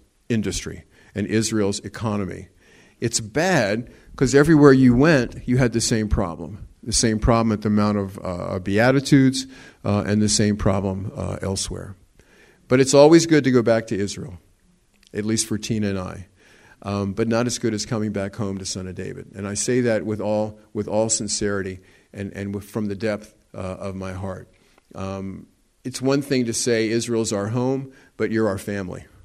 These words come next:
And so it kinda puts us in this position, you know. We've got home and family. Family comes first.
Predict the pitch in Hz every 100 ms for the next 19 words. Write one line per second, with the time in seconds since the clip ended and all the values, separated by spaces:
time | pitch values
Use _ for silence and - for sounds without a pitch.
0 | - _ - - - - 107 - 123 120
1 | 151 139 - - 160 - 117 - 110 107
2 | 101 - - - _ _ _ - 107 131
3 | 127 - 98 98 98 104 110 - - -
4 | - - 110 104 110 104 - - 92 135
5 | 135 139 143 143 - 104 101 - 131 113
6 | 92 95 101 - _ _ _ _ _ _
7 | _ _ 110 110 104 101 92 - 87 92
8 | - -